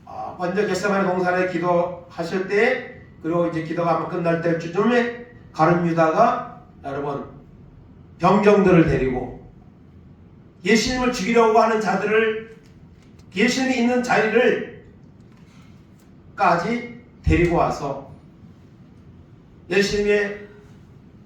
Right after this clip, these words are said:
얼굴에 키스를 하면서 사인을 주물어서 예수님을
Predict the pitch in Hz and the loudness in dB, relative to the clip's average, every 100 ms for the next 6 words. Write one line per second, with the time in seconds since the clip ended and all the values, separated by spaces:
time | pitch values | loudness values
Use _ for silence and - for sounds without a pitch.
0 | - - - - - 185 180 190 208 214 | -20 -20 -20 -14 -2 2 2 2 0 -2
1 | - - - 254 247 240 226 180 170 160 | -8 -12 -10 -8 -6 -4 -2 -2 -2 -2
2 | 190 220 220 240 233 247 240 175 151 147 | 0 -2 -2 -2 0 0 -2 -2 -4 -4
3 | 147 214 247 - - - - 156 160 180 | -2 -2 -2 -6 -14 -20 -6 -4 -4 -4
4 | 185 214 214 - | -4 -2 -4 -8